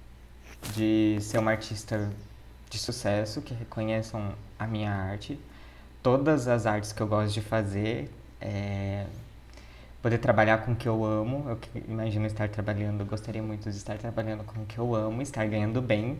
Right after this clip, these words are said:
pra isso e ter o reconhecimento sobre o meu trabalho. Ahn,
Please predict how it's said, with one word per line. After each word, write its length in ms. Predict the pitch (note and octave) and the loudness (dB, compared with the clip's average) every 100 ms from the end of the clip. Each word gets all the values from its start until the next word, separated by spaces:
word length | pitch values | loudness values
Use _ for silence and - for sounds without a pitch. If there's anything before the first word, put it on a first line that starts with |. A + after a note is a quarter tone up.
| - - | -8 -2
pra 200 | A2 A2 | 0 2
isso 440 | G2+ G#2 - - | 0 0 -2 -4
e 80 | G#2+ | -2
ter 120 | G#2+ | 0
o 40 | A2 | 2
reconhecimento 1000 | A2 A#2+ A2 G#2+ - A#2 G#2+ G#2 A#2+ - - - - - - - - - | 2 0 -2 -2 -4 -2 -2 -4 -8 -14 -16 -16 -16 -16 -18 -18 -18 -6
sobre 280 | A2+ G#2+ | -2 2
o 40 | G#2+ | 2
meu 120 | G#2 | 2
trabalho. 720 | G#2+ A2 A2 G2+ G2+ G#2+ C#3+ - - - - - - - - - | 2 2 2 0 0 0 0 -2 -14 -18 -20 -18 -18 -18 -18 -4
Ahn, 800 | - A2 A2 A2 G#2 G#2 G#2 G#2 | 6 8 10 8 6 2 2 2